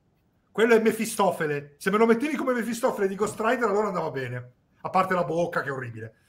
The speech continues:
Però poi il resto ci poteva stare. Ma qualcuno mi deve spiegare il perché il primo dei vampiri si, sembri un diavolo. Va bene. Poi, eh,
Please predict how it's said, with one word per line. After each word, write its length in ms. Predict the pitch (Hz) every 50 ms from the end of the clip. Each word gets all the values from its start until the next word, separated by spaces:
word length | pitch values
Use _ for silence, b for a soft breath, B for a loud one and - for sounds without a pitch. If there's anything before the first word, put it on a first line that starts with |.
| b b
Però 160 | b 190 214
poi 160 | 208 214 202 185
il 40 | 185
resto 200 | 247 233 233 214
ci 100 | 175 180
poteva 280 | 185 180 160 147 135
stare. 420 | 127 - - 123 104 107 117 117 - _ _ _ _ _
Ma 80 | - 170
qualcuno 300 | 190 202 190 233 262 233
mi 80 | 208 208
deve 160 | 202 202 196
spiegare 420 | 196 - 208 196 185 202 196 190
il 40 | 185
perché 280 | 185 185 170 175 185 185
il 440 | 190 180 175 175 170 170 170 165
primo 440 | - _ - 185 220 247 226 208 202
dei 120 | 190 190 190
vampiri 420 | 185 180 175 - 208 214 190 170
si, 220 | - - 175 - b b b b b b
sembri 260 | b 190 190 185 190
un 160 | 185 175 170
diavolo. 640 | 160 160 165 151 147 147 151 156 175 214 226 - _ _ _ _ _ _
Va 100 | - 120
bene. 380 | 117 123 120 117 127 180 196 - _ _ _ _ _ _ _ _ _ _ _ _ _ _ _ _ _ _ _ _ _ _ _ _
Poi, 260 | _ 127 131 139 135 135 123 - - _ _ _ _ _ b b b b b b b b b b b b b b b _ _ _ _ -
eh, 640 | 123 127 127 127 123 127 123 123 123 120 120 117 -